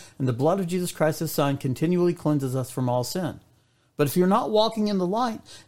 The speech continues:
then you're not walking after the Lord. You're not fearing him. You're not keeping his commandments. You're not obeying his voice, and you're definitely not serving him. So how can you be holding fast to him?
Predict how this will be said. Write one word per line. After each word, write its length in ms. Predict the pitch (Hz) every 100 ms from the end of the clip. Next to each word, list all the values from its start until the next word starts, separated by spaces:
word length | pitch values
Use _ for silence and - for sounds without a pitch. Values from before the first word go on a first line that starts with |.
| -
then 160 | 180
you're 120 | 202 220
not 320 | 226 214 -
walking 460 | 151 170 185 196
after 220 | 170 151 156
the 100 | 143
Lord. 420 | 139 120 90 - _ -
You're 120 | 170
not 160 | 175 -
fearing 460 | - 208 196 165
him. 180 | 123 110
You're 80 | 117
not 180 | 131 -
keeping 360 | 202 214 202
his 140 | 180 -
commandments. 420 | 156 135 123 -
You're 80 | 143
not 140 | 139
obeying 360 | 135 160 214 220
his 140 | 202
voice, 360 | 156 131 135 - - -
and 100 | -
you're 100 | 143
definitely 600 | 135 202 226 226 190 180
not 360 | 175 165 165 -
serving 520 | - 156 143 127 123
him. 300 | 113 107 101 - _ _ -
So 200 | 120 -
how 220 | 139 156
can 200 | 151 -
you 120 | 143
be 220 | 131 143 131 - - _
holding 480 | 135 139 139 135
fast 400 | 127 131 120 117 -
to 140 | 131
him? 180 | 107